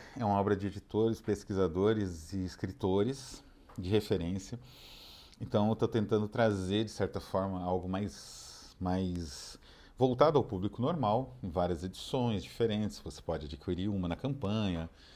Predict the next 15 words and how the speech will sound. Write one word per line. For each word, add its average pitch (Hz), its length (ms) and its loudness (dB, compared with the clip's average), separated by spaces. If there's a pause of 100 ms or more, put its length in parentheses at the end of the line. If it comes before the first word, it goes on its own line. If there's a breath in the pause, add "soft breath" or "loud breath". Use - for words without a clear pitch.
(220 loud breath)
adquirir 92 520 2
as 92 160 4
outras, 90 760 4
ou 98 80 2
adquirir 92 300 -4
tudo, 98 380 -4
pacote, 87 460 -2
enfim. - 180 -10 (1200)
Mas 110 220 6
eu 131 60 8
ia 143 80 8
falar 113 380 4
da 110 120 8
influência, 110 760 2
né? 95 240 0